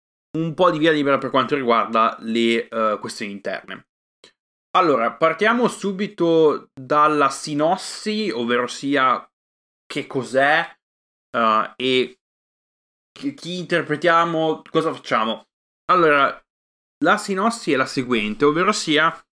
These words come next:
eh, noi investiremo i panni di Anton Rein, neo eletto presidente della Repubblica di Sortland, stato in pieno tumulto sia all'interno che a livello diplomatico. Il gioco si svolge a turni durante un mandato di presidenza.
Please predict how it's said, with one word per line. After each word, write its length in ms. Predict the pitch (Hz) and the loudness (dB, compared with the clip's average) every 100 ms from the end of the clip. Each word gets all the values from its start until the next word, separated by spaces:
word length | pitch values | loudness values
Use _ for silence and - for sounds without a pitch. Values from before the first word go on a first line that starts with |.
| _ _ _ _ - | _ _ _ _ 0
eh, 160 | 143 151 | 2 4
noi 280 | 208 170 | 4 4
investiremo 480 | 147 151 - 185 165 | 2 -2 0 0 0
i 60 | 185 | 0
panni 360 | 160 139 139 | 2 2 0
di 220 | 135 135 135 | -2 -4 -2
Anton 340 | 139 139 131 | -2 0 -2
Rein, 520 | 117 104 104 104 113 95 | 0 0 -2 -2 -6 -6
neo 320 | 139 190 180 | -2 0 2
eletto 300 | 170 160 143 | 2 0 -4
presidente 640 | 139 139 185 135 127 139 | -6 -4 -4 -4 -4 -6
della 180 | 135 139 | -2 0
Repubblica 540 | 147 156 123 107 110 107 | 0 -2 -8 -6 -6 -6
di 100 | 107 | -8
Sortland, 800 | - 113 113 - 120 117 113 - _ _ _ - | -6 -4 -4 -4 -4 -2 -4 -10 _ _ _ -6
stato 300 | 190 170 143 | 0 0 0
in 80 | 123 | -2
pieno 260 | 151 151 | 0 0
tumulto 540 | 147 202 143 131 127 139 | 0 0 2 0 0 -4
sia 340 | - 185 160 | -4 0 0
all'interno 800 | 147 165 185 175 120 107 117 113 | 0 -4 -4 -2 0 -2 -4 -6
che 220 | 120 107 | -6 -8
a 140 | - 107 | -4 -4
livello 380 | 110 107 107 107 | -2 -4 -4 -6
diplomatico. 840 | 107 110 95 90 87 - 104 _ _ _ - _ _ - | -8 -10 -12 -14 -18 -12 -12 _ _ _ -20 _ _ -6
Il 100 | 127 | -2
gioco 280 | 135 175 143 | 2 2 0
si 140 | 135 | -8
svolge 360 | 120 151 143 165 | -2 2 2 2
a 80 | 220 | -2
turni 400 | 120 113 113 131 | -2 -2 -2 -2
durante 520 | 147 127 113 127 123 | 0 0 0 -6 -6
un 160 | 175 175 | -6 -6
mandato 440 | 170 170 127 110 110 | -2 0 0 -4 -8
di 80 | |
presidenza. 760 | 107 101 107 78 58 - 110 | -10 -12 -12 -14 -14 -10 -10